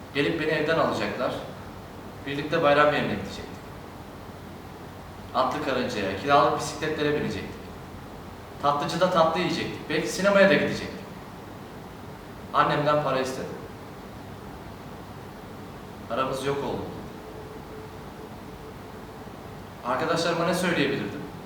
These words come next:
Paramızın olmadığını, bu yüzden onlarla bayram yerine gidemeyeceğimi söyleyemezdim ya.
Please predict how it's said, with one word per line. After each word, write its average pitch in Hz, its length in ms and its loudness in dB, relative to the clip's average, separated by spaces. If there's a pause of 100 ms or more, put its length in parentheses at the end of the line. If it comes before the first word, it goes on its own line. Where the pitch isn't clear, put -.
(1160)
Paramızın 151 400 2
olmadığını, 110 640 2 (1300)
bu 143 60 -2
yüzden 170 280 4
onlarla 165 420 8
bayram 160 300 10
yerine 165 180 4
gidemeyeceğimi 165 560 4
söyleyemezdim 165 760 6
ya. - 160 4